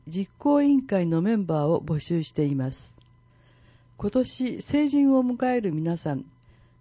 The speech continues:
自分たちの成人式を自分たちで作ってみませんか？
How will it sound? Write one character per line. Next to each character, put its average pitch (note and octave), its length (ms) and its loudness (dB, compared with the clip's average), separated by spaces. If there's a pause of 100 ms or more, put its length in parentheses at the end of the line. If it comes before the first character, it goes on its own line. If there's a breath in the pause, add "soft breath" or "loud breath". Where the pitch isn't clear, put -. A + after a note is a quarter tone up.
自 G3+ 140 -4
分 C#4+ 180 2
た C4+ 140 0
ち C4 100 -8
の F#3 140 -2
成 A#3+ 240 -2
人 A3 180 -2
式 - 360 -8
を D#3 120 -2 (360)
自 F3+ 100 -4
分 C4 200 0
た A3 120 -2
ち - 80 -10
で E3+ 180 -2
作 - 260 -8
っ - 20 -10
て B3+ 180 -2
み A#3+ 100 2
ま A#3+ 160 0
せ A#3+ 140 -2
ん D#3+ 80 -4
か？ E3 220 -6